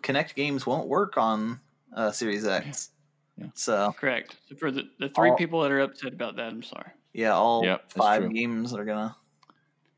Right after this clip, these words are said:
Speaker 2: And for you people out there that wanna play Just Dance but are scared to have a Kinect in your house 'cause the government will spy on you, do you really think the government is so bored that they're watching you?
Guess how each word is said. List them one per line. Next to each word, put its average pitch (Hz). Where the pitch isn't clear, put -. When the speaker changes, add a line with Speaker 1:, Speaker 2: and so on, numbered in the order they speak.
Speaker 2:
And 120
for 143
you 139
people 131
out 110
there 113
that 104
wanna 98
play 110
Just 107
Dance 107
but 90
are 87
scared 92
to 92
have 90
a 87
Kinect 90
in 92
your 90
house 92
'cause 95
the -
government 95
will 98
spy 98
on 98
you, 101
do 98
you 90
really 123
think 120
the 101
government 95
is -
so 92
bored 87
that -
they're 87
watching 85
you? 82